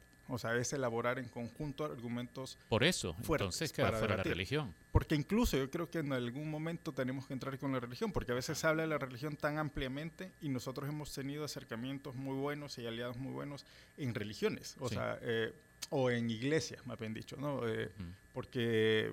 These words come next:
Speaker 1: la iglesia anglicana, los luteranos, o sea, tienen otra mentalidad in-, increíblemente más incluyente que la católica, ¿no?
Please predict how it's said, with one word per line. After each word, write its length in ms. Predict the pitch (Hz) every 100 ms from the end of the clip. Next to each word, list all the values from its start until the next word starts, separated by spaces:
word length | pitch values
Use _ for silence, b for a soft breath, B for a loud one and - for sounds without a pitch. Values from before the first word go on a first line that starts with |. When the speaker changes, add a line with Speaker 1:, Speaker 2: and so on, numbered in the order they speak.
| - - 151 139
Speaker 1:
la 220 | 123 113
iglesia 300 | 113 - 123
anglicana, 680 | 120 104 - 127 120 110 110 113
los 320 | 131 - 123
luteranos, 640 | 120 113 117 127 113 -
o 100 | 127
sea, 160 | 123 120
tienen 520 | 117 - 120 123 127 -
otra 260 | 147 139 135
mentalidad 640 | 117 104 113 117 120 123 - - - 160
in-, 320 | 160 113 120 -
increíblemente 640 | 135 - 117 131 135 127
más 260 | 117 123 -
incluyente 800 | 127 - 117 117 135 135 - 120 B B B B B -
que 80 | 113
la 100 | 107
católica, 560 | - 202 135 - -
¿no? 120 | 151